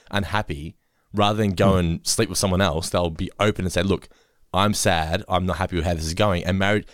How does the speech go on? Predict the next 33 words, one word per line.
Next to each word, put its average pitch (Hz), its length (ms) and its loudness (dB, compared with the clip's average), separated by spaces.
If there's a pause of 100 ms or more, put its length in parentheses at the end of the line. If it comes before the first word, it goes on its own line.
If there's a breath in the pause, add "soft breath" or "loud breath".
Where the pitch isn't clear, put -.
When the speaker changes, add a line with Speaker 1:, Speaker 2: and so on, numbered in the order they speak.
Speaker 1:
marriage 151 320 0
counselling 117 400 2
isn't 104 180 0
seen 95 360 2
as 85 260 -4
a 85 40 -4
negative 95 320 0
anymore. 82 260 2
It's 78 100 -4
like, 101 180 -2
"Oh, 269 140 2
good 143 160 -2
on 151 140 2
you 165 100 0
guys 117 200 4
Speaker 2:
No. 185 60 6
Speaker 1:
for - 60 6
trying 101 200 0
to 92 60 -2
fix - 260 -6
this," - 160 -6
as 90 100 0
opposed 95 340 0
to, 85 120 0 (340 soft breath)
"Oh, 107 180 2
you 85 140 -4
guys 101 200 0
need 69 160 -8
marriage 73 280 -6
counselling?" 127 480 -2 (220)
Speaker 2:
It's 104 180 2
like, 135 240 2
"Oh, 127 560 2